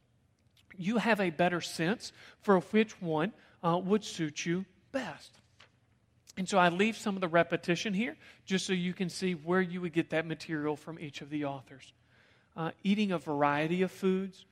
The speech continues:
Uh, this really helps. Like, if you've got a sense of hardcore food rules where there's certain just, there is no such thing as a bad food. Um, there may be foods that I struggle to express self-control with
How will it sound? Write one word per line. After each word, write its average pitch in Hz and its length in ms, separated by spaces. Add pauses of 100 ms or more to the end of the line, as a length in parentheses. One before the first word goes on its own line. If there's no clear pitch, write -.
(320)
Uh, - 40 (120)
this 294 260
really 160 380
helps. 160 340
Like, 160 160
if 165 160
you've 226 180
got 160 220
a 147 60
sense 156 340
of 143 100
hardcore 160 640
food 165 300
rules 165 420
where 156 80
there's 139 180
certain 180 360
just, 151 180 (220)
there 262 160
is 185 120
no 170 140
such 185 220
thing 156 180
as 151 60
a 147 40
bad 135 280
food. 269 360 (2250)
Um, 196 400 (280)
there 277 160
may 311 160
be 208 200
foods 190 460
that 165 120
I 165 140
struggle 170 420
to 175 160
express 165 480
self-control 151 760
with 262 320